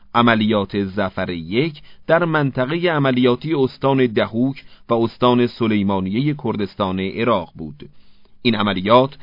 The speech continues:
در روز بیست و هفتم شهریور ماه هزار و سیصد و شصت و شش در گستره‌ای به وسعت سی کیلومتر مربع و در عمق دویست کیلومتری خاک عراق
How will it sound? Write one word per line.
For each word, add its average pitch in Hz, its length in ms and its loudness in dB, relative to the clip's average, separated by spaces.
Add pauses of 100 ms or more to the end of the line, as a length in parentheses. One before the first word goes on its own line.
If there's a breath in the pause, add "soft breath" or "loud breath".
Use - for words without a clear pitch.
(240 soft breath)
در 98 120 2
روز 117 260 -2
بیست 117 280 0
و 113 40 -4
هفتم 113 360 0
شهریور 113 520 -2
ماه 120 260 0
هزار 110 400 -2
و 120 40 0
سیصد 104 340 -6
و 95 40 -4
شصت - 340 -8
و 80 60 -12
شش 127 360 -4 (440 soft breath)
در 139 200 2
گستره‌ای 139 600 0
به 143 100 0
وسعت 131 480 -4
سی 147 320 -8
کیلومتر 143 480 -2
مربع 113 600 2 (440 soft breath)
و 110 100 6
در 104 200 4
عمق 127 380 0
دویست 107 580 -2
کیلومتری 113 600 0
خاک 120 380 -2
عراق 101 520 0